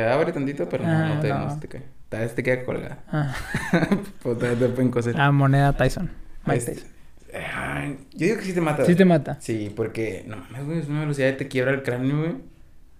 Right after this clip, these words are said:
Speaker 1: Te
Speaker 2: Yo digo
Speaker 1: quiebra
Speaker 2: que se
Speaker 1: aquí,
Speaker 2: te... En-,
Speaker 1: ¿no?
Speaker 2: bueno, es que también, de-, como dices tú, depende del peso.
Speaker 1: Vas a quedar como el cancilla aquí.
Speaker 2: Yo digo que si te... Una de diez, moneda de diez no te mata, güey. Nada más te hace una rajadita.
Speaker 1: No, yo digo que
Speaker 2: Una,
Speaker 1: sí.
Speaker 2: un, una de veinte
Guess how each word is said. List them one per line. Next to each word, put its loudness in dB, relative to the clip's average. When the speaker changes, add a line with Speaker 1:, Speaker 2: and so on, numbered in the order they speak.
Speaker 1:
Te 2
Speaker 2:
Yo 10
digo 10
Speaker 1:
quiebra 4
Speaker 2:
que 8
se 6
Speaker 1:
aquí, 0
Speaker 2:
te... 10
En-, 8
Speaker 1:
¿no? 4
Speaker 2:
bueno, 10
es 2
que 6
también, 12
de-, 8
como 6
dices 6
tú, 2
depende 2
del 0
peso. 0
Speaker 1:
Vas -4
a -4
quedar 0
como 2
el 4
cancilla -2
aquí. -8
Speaker 2:
Yo 10
digo 10
que 8
si 8
te... 8
Una 10
de 12
diez, 10
moneda 12
de 10
diez 8
no 10
te 8
mata, 4
güey. 4
Nada 8
más 8
te 2
hace 6
una 10
rajadita. 4
Speaker 1:
No, -4
yo 4
digo 4
que 4
Speaker 2:
Una, 10
Speaker 1:
sí. 8
Speaker 2:
un, 10
una 8
de 10
veinte 8